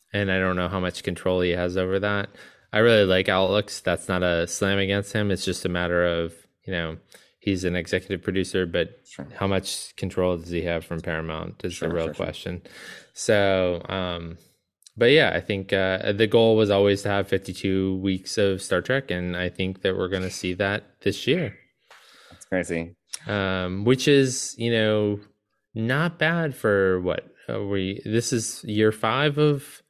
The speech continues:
Speaker 1: Star Trek being back in this iteration. Twenty seventeen
Speaker 2: When did, when did
Speaker 1: was
Speaker 2: Discovery
Speaker 1: Discovery.
Speaker 2: premiere? Twenty sixteen, twenty seventeen?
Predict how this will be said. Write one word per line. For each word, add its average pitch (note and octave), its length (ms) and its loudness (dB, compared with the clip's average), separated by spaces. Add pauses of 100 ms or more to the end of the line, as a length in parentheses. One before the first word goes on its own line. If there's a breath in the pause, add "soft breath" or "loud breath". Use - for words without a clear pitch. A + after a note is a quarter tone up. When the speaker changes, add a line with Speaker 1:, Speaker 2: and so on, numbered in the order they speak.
(880)
Speaker 1:
Star B2 260 2
Trek C3 220 -2
being B2+ 220 0
back C#3+ 480 -4 (140)
in A2+ 100 -2
this A#2+ 180 -2
iteration. B2+ 520 0
Twenty A#2 240 -2
seventeen C3 520 4
Speaker 2:
When B2+ 120 6
did, - 0 -
when - 20 -
did D3+ 60 8
Speaker 1:
was C3+ 100 4
Speaker 2:
Discovery C#3+ 420 2
Speaker 1:
Discovery. C#3+ 280 6
Speaker 2:
premiere? G3+ 200 4
Twenty D#3 140 0
sixteen, C#3 280 -10
twenty C#3 180 2
seventeen? E3 580 -4